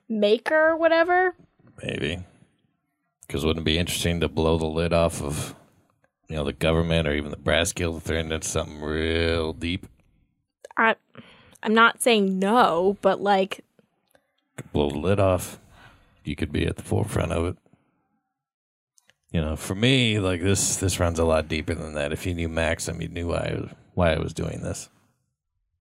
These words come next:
Speaker 1: I'm, you know, I'm just saying it's some dark shit, you know?
Speaker 2: Oh, no,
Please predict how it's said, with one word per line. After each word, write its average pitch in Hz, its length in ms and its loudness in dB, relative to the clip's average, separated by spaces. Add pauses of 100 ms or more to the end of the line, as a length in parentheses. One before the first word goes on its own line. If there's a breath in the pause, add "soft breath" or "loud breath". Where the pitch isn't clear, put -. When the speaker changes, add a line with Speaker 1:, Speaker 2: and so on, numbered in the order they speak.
(200)
Speaker 1:
I'm, 294 200 0
you 285 160 0
know, 320 180 4 (520)
I'm 269 140 2
just 294 160 -2
saying 240 180 6
it's 220 160 0
some 202 140 4
dark 170 260 2
shit, - 300 0 (320)
you - 80 -4
know? 190 360 2
Speaker 2:
Oh, 117 180 4
no, 143 80 -4